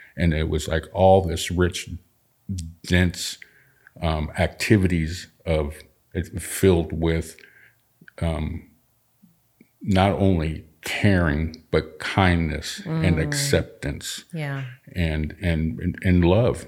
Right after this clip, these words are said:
Speaker 1: just, like, wanting the best for, like, "Hey, we've got a couple hours together. Let's make the best that we can of this time together and love each other well."
Speaker 2: Yeah.
Speaker 1: And so,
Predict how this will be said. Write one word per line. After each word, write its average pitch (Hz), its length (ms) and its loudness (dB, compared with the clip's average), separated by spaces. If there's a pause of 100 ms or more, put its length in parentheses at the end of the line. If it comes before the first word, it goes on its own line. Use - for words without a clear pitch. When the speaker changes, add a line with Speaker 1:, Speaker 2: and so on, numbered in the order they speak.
Speaker 1:
just, - 220 -4
like, 85 200 -2
wanting 80 480 0
the 76 60 -2
best 80 440 -4
for, 73 320 -2
like, 73 220 -2
"Hey, 92 200 4
we've 82 300 2
got 85 260 2 (100)
a - 60 -16
couple 90 440 2
hours 101 360 4
together. 117 520 2
Let's 90 220 -2
make 95 220 2
the - 80 0
best - 380 -6
that 80 200 -4
we 92 120 -4
can 80 460 -4
of 80 200 -6
this 82 200 -6
time 80 420 -6
together 82 480 -8 (480)
and 82 300 -2
love 82 280 0
each 76 200 -8
other 82 220 -6
well." 82 360 -10 (640)
Speaker 2:
Yeah. 180 280 -6
Speaker 1:
And 87 260 -6
so, 82 300 -4